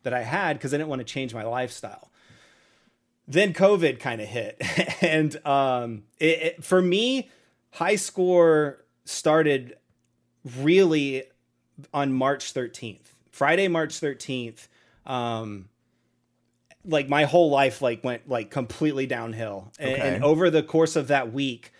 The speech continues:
Speaker 1: um, every tour that I'd been working on got canceled. Uh, Mad Engine let me go because
Speaker 2: No
Speaker 1: the,
Speaker 2: work.
Speaker 1: you know, the, the, the news of covid was there. Yeah. So,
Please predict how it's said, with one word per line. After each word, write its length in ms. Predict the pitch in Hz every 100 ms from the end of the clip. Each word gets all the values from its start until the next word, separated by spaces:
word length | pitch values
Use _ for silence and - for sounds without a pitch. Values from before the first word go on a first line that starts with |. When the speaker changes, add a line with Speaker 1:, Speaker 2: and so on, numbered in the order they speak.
| _ _
Speaker 1:
um, 420 | 143 127 123 117 -
every 300 | 147 160 170
tour 440 | - - 156 147
that 140 | 143 131
I'd 160 | 131
been 140 | 135 131
working 300 | 127 131 127
on 160 | 123
got 160 | 123 120
canceled. 680 | - 123 120 127 120 120 110
Uh, 220 | 131 117 113
Mad 240 | 127 147
Engine 260 | 156 143 135
let 160 | 135
me 80 | 127
go 380 | 120 120 120 117 _ _ _
because 680 | 131 117 123 117 113 104 - _ -
Speaker 2:
No 160 | 98 98
Speaker 1:
the, 60 |
Speaker 2:
work. 100 | 98
Speaker 1:
you 60 | 104
know, 160 | 107 107 - 127
the, 140 | 131 135 -
the, 220 | 156 131 135
the 220 | 139 139
news 240 | 151 160
of 100 | 135
covid 380 | - 151 135 117
was 160 | 117 117
there. 140 | 110
Yeah. 260 | 135 131 98
So, 320 | - 143